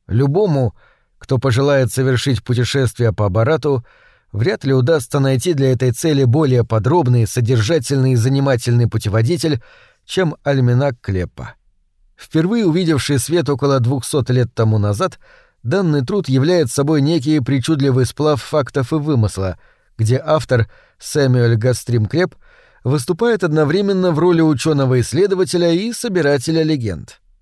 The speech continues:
В альманаке читатель не отыщет ни одной страницы, на которую не закралась бы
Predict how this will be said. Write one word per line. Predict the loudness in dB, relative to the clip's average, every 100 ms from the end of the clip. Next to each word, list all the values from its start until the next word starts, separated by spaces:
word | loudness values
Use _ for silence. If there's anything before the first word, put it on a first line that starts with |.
| _ _ -6
В | -2
альманаке | 2 2 2 2 0 -2
читатель | -2 0 0 2 0
не | 2 0
отыщет | -2 -2 -2 -2
ни | 0 0
одной | 0 0 0
страницы, | 0 0 0 0 -2 -2 -4 -4 -10
на | -2 -2 0
которую | 0 0 2 2
не | 2
закралась | 2 0 0 2 2 2
бы | 0